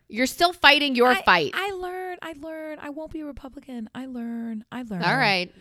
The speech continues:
Speaker 1: All
Speaker 2: I
Speaker 1: right.
Speaker 2: s-, 'cause
Speaker 1: Well
Speaker 2: I s-, was reading a news story and it just jumped out at me and blah, blah, blah, blah, blah. They were, you know, believing such and such and so and so, and then M dash without evidence.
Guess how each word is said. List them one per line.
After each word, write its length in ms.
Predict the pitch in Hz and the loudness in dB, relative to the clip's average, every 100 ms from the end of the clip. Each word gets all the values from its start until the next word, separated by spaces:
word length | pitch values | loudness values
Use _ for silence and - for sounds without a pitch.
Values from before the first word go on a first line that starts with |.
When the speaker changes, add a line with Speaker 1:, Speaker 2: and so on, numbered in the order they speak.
| - | 0
Speaker 1:
All 60 | |
Speaker 2:
I 40 | 254 | 8
Speaker 1:
right. 200 | 320 403 | 10 8
Speaker 2:
s-, 100 | - | 4
'cause 160 | 302 302 | -2 2
Speaker 1:
Well 80 | 294 | 4
Speaker 2:
I 100 | 311 | 2
s-, 220 | 294 - | 0 -8
was 260 | 233 285 233 | -6 -6 -4
reading 240 | 285 277 | -4 -2
a 40 | 254 | 0
news 200 | 233 226 | 0 0
story 280 | 233 214 208 | -2 -2 -2
and 80 | |
it 80 | 202 | -4
just 220 | - 247 | -6 -8
jumped 260 | - 202 196 | -6 -6 -4
out 180 | 175 175 | -6 -6
at 80 | 170 | -8
me 280 | 170 170 - - - | -10 -10 -12 -20 -10
and 180 | 175 160 | -8 -4
blah, 220 | 196 214 | -4 -2
blah, 80 | 214 | -2
blah, 180 | 196 | -2
blah, 100 | 185 | -2
blah. 360 | 180 170 165 160 - _ | -4 -4 -2 -4 -8 _
They 180 | 170 220 | -2 2
were, 220 | 233 185 | 2 2
you 120 | 208 190 | -4 -4
know, 320 | 170 170 - - | -4 -4 -6 -10
believing 440 | 151 185 240 262 240 | -8 -4 -4 -4 -4
such 260 | 220 214 | -4 -4
and 100 | 220 | -4
such 220 | - 196 196 | -4 -4 -4
and 80 | |
so 240 | 185 185 180 | -4 -4 -2
and 100 | 185 | -4
so, 300 | - 165 165 | -2 -2 -2
and 160 | 170 | -4
then 140 | 170 170 | -8 -8
M 240 | 175 180 | -6 -4
dash 360 | 180 160 160 - _ - | -4 -4 -6 -8 _ -8
without 540 | 160 262 - 180 226 - | -4 -4 -4 -6 -6 -8
evidence. 540 | 233 220 170 127 - | -8 -8 -8 -8 -14